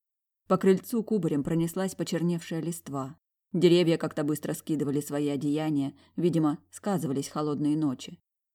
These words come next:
Мимо прошли воины с толстыми, гладко обтесанными досками для лавок и столов. В воздухе появился четко различимый запах свежей древесины. Так обычно пахло в лесопилке.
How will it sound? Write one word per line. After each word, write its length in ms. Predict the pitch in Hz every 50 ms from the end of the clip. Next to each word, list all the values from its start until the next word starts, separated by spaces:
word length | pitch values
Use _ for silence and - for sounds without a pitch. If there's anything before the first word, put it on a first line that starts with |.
| -
Мимо 240 | 202 196 190 175 165
прошли 400 | 165 170 160 165 - 185 175 175
воины 380 | 160 190 214 196 147 131 135 139
с 80 | -
толстыми, 480 | - 151 151 143 - - - 135 135 135
гладко 400 | 139 151 143 139 - - 147 139
обтесанными 560 | - - 160 147 143 147 151 143 143 139 139
досками 460 | 135 151 180 185 - - 147 143 143
для 180 | 131 139 143 139
лавок 320 | 143 143 151 151 151 -
и 40 | 156
столов. 600 | - - 165 165 170 156 143 131 127 - - _ _ _ _ _ _ _ _
В 140 | - 185 175
воздухе 460 | 156 185 196 185 - - 147 - 147
появился 560 | - 165 160 165 151 180 185 175 - - 143
четко 400 | - - - 202 202 - - 151
различимый 580 | 190 156 135 151 147 - - 190 190 175 156 143
запах 400 | 131 165 180 190 - - - -
свежей 380 | - - 156 160 165 151 165 160
древесины. 720 | 160 175 165 143 175 175 - - - 135 131 127 - - _ _ _ _ _ _ _ _ _ _
Так 180 | - 175 170 175
обычно 380 | 160 147 165 - - 165 160
пахло 400 | - 165 151 147 - 147 135 156 - _ _
в 80 | - 160
лесопилке. 760 | 160 160 - - 185 - - 156 139 127 - - - -